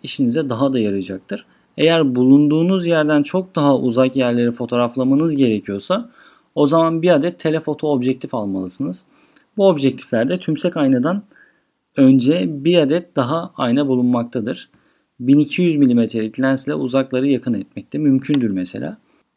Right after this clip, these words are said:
Örneğin yetmiş üç yüz milimetre bir objektif sizi uzaklara yakın edecektir. Genelde vahşi yaşam fotoğrafçıları beş yüz milimetre hatta bin iki yüz milimetre civarında odak uzunluklarına sahip objektifler kullanır.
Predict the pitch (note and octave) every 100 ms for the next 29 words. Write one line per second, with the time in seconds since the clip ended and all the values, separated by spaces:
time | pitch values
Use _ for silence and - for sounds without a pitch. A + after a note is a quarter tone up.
0 | _ C#3 D#3 E3+ E3 D#3+ E3 - D#3+ -
1 | D3+ C#3 B2+ B2 A#2+ B2+ A#2+ A2 G#2+ A2
2 | D3+ C#3+ C3 C3+ B2+ B2+ A#2+ C3+ C3 A#2+
3 | B2 C#3+ A2 F#2 F#2 - - - _ A#2
4 | C3+ C#3 C#3+ C#3 C#3 C3 - C#3+ C3+ D3+
5 | C#3+ C#3 A2+ G#2 - G#2 D3 F3+ _ _
6 | - D3+ D#3+ D3+ C3 A#2 G#2 G2+ - D3
7 | C3+ C3+ C#3 C3 C3+ C3+ D#3 C3+ B2+ A2+
8 | G#2+ A2+ G#2 G#2+ G#2+ G#2+ A#2+ A#2+ B2+ A#2+
9 | - A2 G#2+ G#2 - G#2+ G#2 A#2+ D3 -
10 | A#2+ A#2+ C3+ C3+ - D3 C#3 - G#2 G#2+
11 | F3+